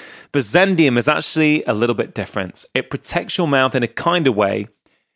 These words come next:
It contains natural enzymes and proteins that aim to increase the numbers of good bacteria, which protect your mouth naturally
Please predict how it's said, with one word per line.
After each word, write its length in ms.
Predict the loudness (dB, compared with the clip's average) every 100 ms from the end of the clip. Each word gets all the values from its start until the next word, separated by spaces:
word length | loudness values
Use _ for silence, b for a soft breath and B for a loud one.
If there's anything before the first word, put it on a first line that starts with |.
| _ -10
It 140 | -8
contains 460 | -8 -4 -4 -2 -2
natural 460 | 0 0 0 2
enzymes 500 | 2 2 2 0 0
and 120 | -4
proteins 380 | -2 -2 -2 -6
that 200 | -6 -6 -2
aim 220 | -2 -2
to 180 | -4 -10 _
increase 600 | -2 0 -2 0 -2 0
the 40 | -2
numbers 320 | 0 -2 -6
of 180 | -6 0
good 220 | 0 2
bacteria, 720 | -2 -2 -2 -2 0 -4 -8 b b b b
which 240 | -4 -4
protect 500 | -4 -4 -2 -4 -2
your 120 | -2 2
mouth 320 | 2 2 0
naturally 800 | 0 0 -2 -4 -2 0 -2